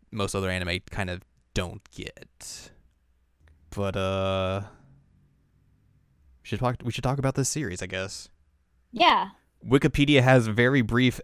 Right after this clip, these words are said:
Speaker 1: episode synopses.
Speaker 2: Even then, like, it's so hard to do a synopsis
Speaker 1: It's
Speaker 2: on these
Speaker 1: true.
Speaker 2: things bec-,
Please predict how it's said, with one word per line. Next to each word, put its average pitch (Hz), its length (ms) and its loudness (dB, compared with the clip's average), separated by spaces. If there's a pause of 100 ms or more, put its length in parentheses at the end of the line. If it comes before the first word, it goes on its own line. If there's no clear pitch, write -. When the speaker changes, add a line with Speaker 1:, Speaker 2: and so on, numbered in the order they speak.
Speaker 1:
episode 117 420 0
synopses. 98 720 -6 (880)
Speaker 2:
Even 403 260 6
then, 359 220 8
like, 262 200 0 (300)
it's 269 220 0
so 294 220 4
hard 277 200 6
to 262 60 0
do 233 140 2
a 240 80 0
synopsis 214 580 -4
Speaker 1:
It's 202 160 4
Speaker 2:
on - 60 -2
these 202 60 -4
Speaker 1:
true. 117 140 2
Speaker 2:
things 104 240 0
bec-, 220 220 -10